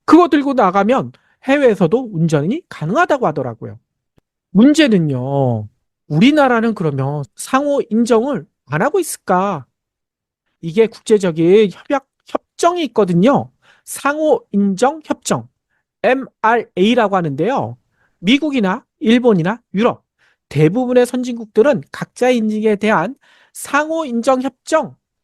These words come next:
벌써 이 단계를 체결하고 있다고 합니다. 이 단계부터는 각국의 품질 인증을 서로 인정한다는 거예요.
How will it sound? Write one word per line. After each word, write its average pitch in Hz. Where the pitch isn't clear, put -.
벌써 214
이 151
단계를 214
체결하고 311
있다고 165
합니다. 123
이 165
단계부터는 277
각국의 -
품질 311
인증을 269
서로 320
인정한다는 302
거예요. 117